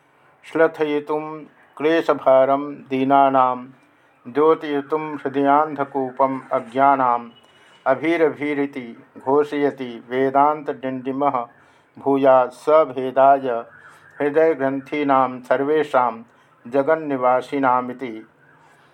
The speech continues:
तवैकान्तशुभभावुकः विवेकानन्दः। तस्य हिंदी अनुवादः। ओम नमो भगवते रामकृष्णाय। शुभ हो। आशीर्वाद तथा प्रेमालिंगन पूर्ण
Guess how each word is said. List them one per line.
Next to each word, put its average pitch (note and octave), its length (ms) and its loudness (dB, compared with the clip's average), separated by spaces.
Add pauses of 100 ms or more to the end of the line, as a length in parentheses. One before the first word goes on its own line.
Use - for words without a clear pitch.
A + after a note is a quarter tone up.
(280)
तवैकान्तशुभभावुकः C#3 2500 0 (500)
विवेकानन्दः। C3 1120 0 (1300)
तस्य D#3 320 0
हिंदी C#3 420 -2
अनुवादः। B2+ 760 0 (580)
ओम D3+ 300 2
नमो C#3 380 0
भगवते B2+ 560 -6
रामकृष्णाय। B2 1040 -2 (600)
शुभ F3 140 -4
हो। A#2 460 -6
आशीर्वाद C#3+ 680 2
तथा C3 220 -2
प्रेमालिंगन C3 880 -2
पूर्ण C#3+ 320 -4